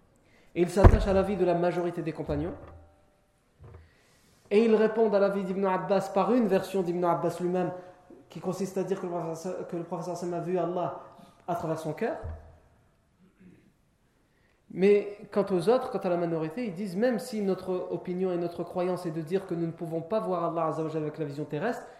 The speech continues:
il y a une exception, c'est celle du prophète sallallahu alayhi wa sallam quand il a vu Allah Azza wa Jalla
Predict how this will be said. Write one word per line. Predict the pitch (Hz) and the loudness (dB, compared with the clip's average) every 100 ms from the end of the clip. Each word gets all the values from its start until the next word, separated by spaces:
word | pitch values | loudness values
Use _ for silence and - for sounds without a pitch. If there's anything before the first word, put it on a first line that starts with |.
| - | -12
il | 170 160 | -6 4
y | 202 | 6
a | |
une | 285 | 6
exception, | 285 - 180 - 208 - - - | 4 0 -4 -4 -6 -6 -14 -14
c'est | 170 | -6
celle | - 185 | -2 -2
du | |
prophète | 170 170 165 | -4 -4 -4
sallallahu | 156 | -2
alayhi | 175 220 | -2 -4
wa | |
sallam | 233 | -4
quand | - | -6
il | 160 | -4
a | 151 | -2
vu | 185 | -2
Allah | 175 156 | -2 -2
Azza | 135 139 | -2 -4
wa | 147 | -4
Jalla | 196 202 | -4 -6